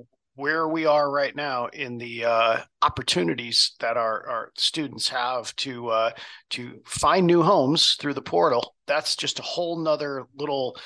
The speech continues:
um, again, balls in the air, if you will, for our coaching staff. And I think, you know, uh, I talked to Bubba this morning, and, uh, you know, majority of his, uh, uh, coaches will be on the road this week,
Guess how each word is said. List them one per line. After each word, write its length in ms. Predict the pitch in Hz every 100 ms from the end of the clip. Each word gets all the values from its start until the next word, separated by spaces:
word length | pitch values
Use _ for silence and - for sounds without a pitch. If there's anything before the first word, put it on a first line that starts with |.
| - _
um, 500 | 156 123 120 117 113 -
again, 440 | 131 - 156 139 113
balls 400 | 143 135 143 135
in 80 | 135
the 140 | 127
air, 260 | 139 143 117
if 160 | 110 120
you 100 | 117
will, 220 | 117 117
for 220 | - 113
our 100 | 107
coaching 440 | - 120 117 104 95
staff. 500 | - 104 95 95 113
And 100 | 113
I 100 | 113
think, 440 | 156 156 - - - - - - -
you 80 |
know, 200 | 120 113 -
uh, 460 | 120 117 113 110
I 80 | - -
talked 220 | 131 -
to 60 | 110
Bubba 280 | 139 135
this 240 | 120 117 -
morning, 440 | 131 143 143 139
and, 360 | 131 120 117 117
uh, 440 | 113 113 110 104 -
you 120 | -
know, 120 | - 113
majority 560 | 131 117 143 139 139 135
of 80 | 123
his, 300 | 131 120 123
uh, 260 | 123 120 113 _ _ _ - -
uh, 100 | 113
coaches 400 | - 151 143 135
will 60 | -
be 80 | 135
on 120 | 120
the 60 | 110
road 240 | 127 135
this 220 | 120 -
week, 380 | 131 190 - -